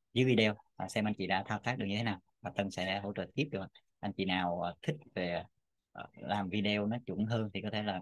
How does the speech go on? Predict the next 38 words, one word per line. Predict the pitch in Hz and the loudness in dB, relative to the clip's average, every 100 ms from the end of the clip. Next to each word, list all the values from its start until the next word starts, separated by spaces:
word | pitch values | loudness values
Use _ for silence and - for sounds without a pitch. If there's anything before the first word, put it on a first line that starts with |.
| - - | -8 -12
dùng | 101 110 101 | -2 0 0
cái | 110 | 0
video | 113 107 107 | 2 2 2
vừa | 98 92 | 0 -4
xong | 107 107 | -2 0
anh | 101 | -2
chị | 90 - | -4 -2
kết | 147 120 | -4 -2
hợp | 95 - | -6 -6
với | 101 107 127 151 - | -4 -2 -2 -6 -8
những | 98 98 | -8 -4
cái | 120 120 117 | -4 -4 -4
phần | 101 92 | -4 -2
mềm | 90 | -4
khác | - 123 143 - - | 0 2 2 -2 -4
hoặc | 92 | -2
là | 87 | -2
cái | 107 | -4
app | 123 127 - 95 | -8 -8 -10 -6
cấp | 139 135 | -6 -4
kích | 151 | -2
điện | 110 98 | 0 -2
thoại, | 87 85 - - | -2 -8 -10 -8
cắt | 135 | -4
bỏ | 104 | 2
bớt | 117 143 | 2 2
những | 107 | 0
phần | 95 | -2
công | 98 95 90 | -2 -2 -2
việc | 127 139 | -2 -2
mà | 104 - - _ - | -4 -8 -20 _ 2
thay | 117 | 4
đổi | 107 | 4
phần | 110 104 | 2 2
nhạc | 101 90 | 2 -2
cũng | - 120 | -6 -6
được. | 104 - _ _ - - | -6 -14 _ _ -20 -10
À, | 92 | -8